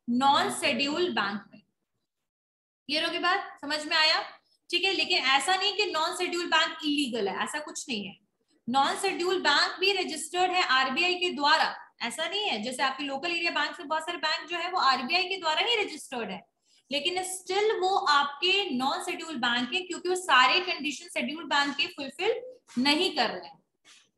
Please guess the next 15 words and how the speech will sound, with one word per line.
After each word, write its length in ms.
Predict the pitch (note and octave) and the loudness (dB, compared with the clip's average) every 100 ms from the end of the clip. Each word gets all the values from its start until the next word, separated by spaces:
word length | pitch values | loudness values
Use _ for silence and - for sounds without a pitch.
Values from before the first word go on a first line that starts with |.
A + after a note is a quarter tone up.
| - | 0
आई 120 | C4+ | 4
बात 140 | F#4 G4+ | 6 4
समझ 220 | G4 F#4+ | 2 2
में? 100 | G4+ | 0
ऐसे 220 | - D4 | 0 -2
बहुत 280 | C#4+ E4 F4 E4 | 0 0 0 0
कम 160 | E4 | 0
बचे 240 | D4+ B3 A#3+ | 0 -2 0
हैं 120 | A3 | 0
ऐसे 160 | G#3+ A3+ | 0 -4
भी 80 | |
local 300 | A3+ G3 G#3+ | -4 -4 -4
area 220 | G3+ F#3 F#3 | -6 -6 -10
बैंक। 160 | - - - - _ - - _ _ _ _ _ - | -16 -20 -20 -20 _ -20 -20 _ _ _ _ _ 0
चलिए, 460 | F4+ D4+ A3 - | 2 4 0 -4